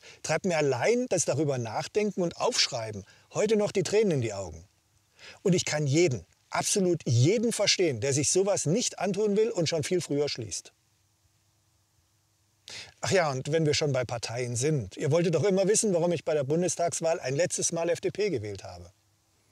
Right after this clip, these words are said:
Nun, here you have it. Ich, Vollpfosten, glaubte tatsächlich, dass eine Partei, die angeblich den Mittelstand vertritt, diesen Irrsinn Mindestlohnerhöhung verhindern würde. Aber denen war ja wichtiger, das Tempolimit zu verhindern,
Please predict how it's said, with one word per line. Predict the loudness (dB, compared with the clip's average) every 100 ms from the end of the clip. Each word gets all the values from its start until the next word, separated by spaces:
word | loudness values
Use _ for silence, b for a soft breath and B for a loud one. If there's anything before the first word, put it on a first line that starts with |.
| _ -2
Nun, | 0 0 -4 _
here | 0 2
you | 2
have | -2 -6
it. | -10 -16 _ B B B B B
Ich, | 0 0
Vollpfosten, | 0 2 2 2 2 2 0
glaubte | 2 2 2 -2
tatsächlich, | 0 2 2 2 0 -2 0
dass | -2 0
eine | 0
Partei, | -2 -4 0 2 4
die | 2
angeblich | 2 2 4 2 4 0
den | 0 0
Mittelstand | 2 0 0 -4 -4
vertritt, | -2 0 0 B B B 2
diesen | 4 4 4
Irrsinn | 4 4 4 0 -4 -2
Mindestlohnerhöhung | 2 4 2 2 2 2 2 2 0
verhindern | -2 -2 -2 -4
würde. | -8 -12 -16 _ _ _ _ _ _ _ -6
Aber | -4 -4 0
denen | 2 2
war | 2 2
ja | 2
wichtiger, | 0 0 2 4
das | 2
Tempolimit | 0 -2 2 2 4 2
zu | 0
verhindern, | 0 0 2 4 2